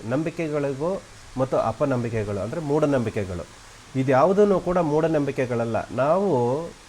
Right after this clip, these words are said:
ಚಪ್ಪಲಿಯನ್ನು ಸಾಧಾರಣವಾಗಿ ನಾವು ಹೊರಗಡೆನೇ ಯೂಸ್ ಮಾಡಬೇಕಾಗುತ್ತದೆ.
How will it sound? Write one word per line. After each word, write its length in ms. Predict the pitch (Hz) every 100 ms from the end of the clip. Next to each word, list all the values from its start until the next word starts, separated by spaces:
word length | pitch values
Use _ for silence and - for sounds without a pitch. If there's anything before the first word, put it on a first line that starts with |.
| - -
ಚಪ್ಪಲಿಯನ್ನು 840 | 180 180 220 202 175 139 143 135 - -
ಸಾಧಾರಣವಾಗಿ 1000 | 139 147 180 175 175 160 143 139 165 151
ನಾವು 440 | 127 135 147 127
ಹೊರಗಡೆನೇ 800 | 110 127 151 156 151 165 143 107 -
ಯೂಸ್ 200 | 131 135
ಮಾಡಬೇಕಾಗುತ್ತದೆ. 840 | 120 113 107 101 101 98 95 85